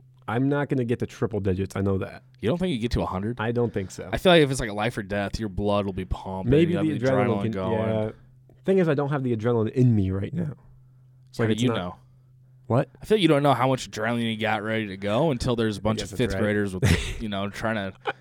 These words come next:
Speaker 2: take
Speaker 1: Kill
Speaker 2: your
Speaker 1: you,
Speaker 2: head
Speaker 1: yeah,
Speaker 2: off.
Speaker 1: yeah.
Speaker 2: Yeah. <laughs>
Speaker 1: I guess I can't picture myself in a situation where fifth graders would be trying to tear my head off.
Speaker 2: How e-, I feel like they're not as easy to take down as you think either.
Speaker 1: Probably not. Fifth graders
Speaker 2: Bah,
Speaker 1: aren't,
Speaker 2: bah, bah,
Speaker 1: like,
Speaker 2: bah.
Speaker 1: small.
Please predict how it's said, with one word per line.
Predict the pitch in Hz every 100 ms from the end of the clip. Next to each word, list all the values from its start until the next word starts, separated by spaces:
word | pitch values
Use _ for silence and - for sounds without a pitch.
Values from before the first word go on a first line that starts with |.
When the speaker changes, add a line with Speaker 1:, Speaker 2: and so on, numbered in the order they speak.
| - -
Speaker 2:
take | 107
Speaker 1:
Kill |
Speaker 2:
your | 120
Speaker 1:
you, | 127
Speaker 2:
head | 127
Speaker 1:
yeah, | - 120
Speaker 2:
off. | -
Speaker 1:
yeah. | 135 - 196 214 208 214 170 175 - -
Speaker 2:
Yeah. | -
<laughs> | -
Speaker 1:
I | 151
guess | 180 -
I | 165
can't | 147 165 147
picture | 147 147 170
myself | 165 160 170 156
in | 165
a |
situation | 180 165 170 170 - 165
where | 160 151 156 - - - - - - - -
fifth | 160 -
graders | 156 151 160 131
would |
be | 123
trying | - 143
to | 117
tear | - 123 131
my | 117
head | 113 117
off. | 135 156 175 - - - - - - - - -
Speaker 2:
How | 127 -
e-, | 113 107
I | 104
feel | - 180
like | 131 117
they're | 113 98
not | 101 104 95
as |
easy | 85 104 95
to | 92
take | 95
down | 92 92
as | 85
you | 80
think | 87 80 -
either. | 82 80 85
Speaker 1:
Probably | 123 147
not. | 127 147
Fifth | - 147
graders | 180 170 131
Speaker 2:
Bah, | 123
Speaker 1:
aren't, | 131
Speaker 2:
bah, | 180 175
bah, | 185
Speaker 1:
like, | 98
Speaker 2:
bah. | 175
Speaker 1:
small. | - - 98 113 95